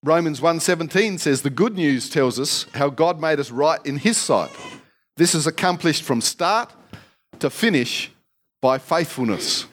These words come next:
As the scriptures say, it's through faith that a righteous person has life.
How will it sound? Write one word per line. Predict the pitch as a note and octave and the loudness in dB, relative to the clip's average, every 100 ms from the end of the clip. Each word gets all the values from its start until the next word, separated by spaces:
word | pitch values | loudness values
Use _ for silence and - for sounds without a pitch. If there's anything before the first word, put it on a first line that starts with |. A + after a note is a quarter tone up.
| _ _ _ _ _ _ _ _ _ _ _ _ _ _ - | _ _ _ _ _ _ _ _ _ _ _ _ _ _ -4
As | A2 A2+ | -2 0
the | A#2+ | 0
scriptures | - G3 G3+ E3 C3+ | 0 0 0 -2 -2
say, | - B2 A#2 - - - | 0 0 0 -6 -10 -2
it's | C#3+ - | -2 2
through | D3+ | 2
faith | - F3+ F#3+ F#3 | 2 0 0 -2
that | D#3+ | -4
a | |
righteous | C#3+ E3 E3+ D#3 | 2 2 2 -4
person | - F3+ E3 D3+ | -2 0 0 0
has | C#3 C#3+ | 0 0
life. | E3+ A#3 - - | 2 0 -2 -10